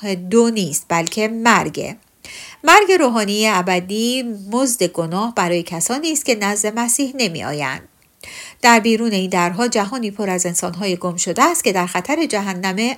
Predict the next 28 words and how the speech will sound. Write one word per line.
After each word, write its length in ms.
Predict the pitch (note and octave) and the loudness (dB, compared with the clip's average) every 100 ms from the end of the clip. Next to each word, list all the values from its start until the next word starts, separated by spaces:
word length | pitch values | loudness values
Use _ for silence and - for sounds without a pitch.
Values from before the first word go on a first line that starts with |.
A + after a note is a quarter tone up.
| - | -4
ابدی‌اند. 720 | G#3 G3 F3 F3 D3 C#3 D#3+ _ - - - | -4 -2 -2 -4 -4 -6 -12 _ -20 -18 -18
حتی 340 | - E4 E4 E4 | 2 2 4 2
شاید 340 | - C#4+ C4+ - | 2 2 0 -2
همینجا، 640 | A#3 G#3+ F#3 F#3+ E3+ - _ - | -4 -4 -2 0 0 -4 _ -10
همین 260 | C4 E4 D#4 | -4 0 2
لحظه 300 | B3 A#3 C#4+ | 2 2 -2
کسانی 420 | B3 - C4+ C#4+ | -2 -2 -2 -2
باشند 440 | C#4+ D4+ A#3 F3+ | -2 -2 -2 -4
که 120 | F3+ | -6
چون 180 | F3 B3 | -6 -6
هنوز 400 | C#4 B3+ C4+ C4+ | -4 -4 -4 -4
نزد 240 | C4+ C4 D4 | -2 0 0
عیسی 320 | C4+ B3 - A#3+ | 0 0 -2 -2
نیامدند، 720 | F3+ F3 F3 E3+ E3 F#3 F#3+ | -2 -2 -2 -2 -2 -2 -4
مشکل 340 | F#3 A#3+ B3 | -6 -2 -2
گناهشان 540 | A#3+ F#3+ F#3 A#3 A#3 B3+ | 0 -2 -2 -4 -6 -6
حل 300 | A#3 C#4+ F#4 | -4 -2 -2
نشده، 520 | C4+ F#3+ E3 E3 - - - - - | -2 -2 -2 -2 -6 -10 -14 -8 2
در 180 | A#3 A#3 | 4 6
معرض 480 | A#3+ - B3 G4 G#4 | 2 2 2 2 2
خطر 360 | D4 A#3 G#3+ F#3+ | 2 0 0 0
مرگ 320 | F#3 F3+ F#3+ | -2 -2 0
ابدی 420 | G3 G#3+ G#3+ C4+ | 0 0 -2 -2
قرار 360 | C#4+ C#4 A3+ F3 | 0 0 -2 -2
گرفتند. 760 | E3+ E3+ E3+ - E3 D#3+ G3 - - - - - _ _ _ _ _ | -4 -6 -8 -8 -6 -8 -12 -20 -20 -20 -20 -20 _ _ _ _ _
مزد 400 | A#3 C4+ C#4+ - | 2 4 6 4
گناه 680 | C#4+ C#4+ C4+ C4+ D4+ C#4 - | 0 0 -2 0 2 2 0
مرگه. 580 | F3+ F3+ E3+ E3 D#3+ D#3 | -4 -2 -2 -4 -4 -6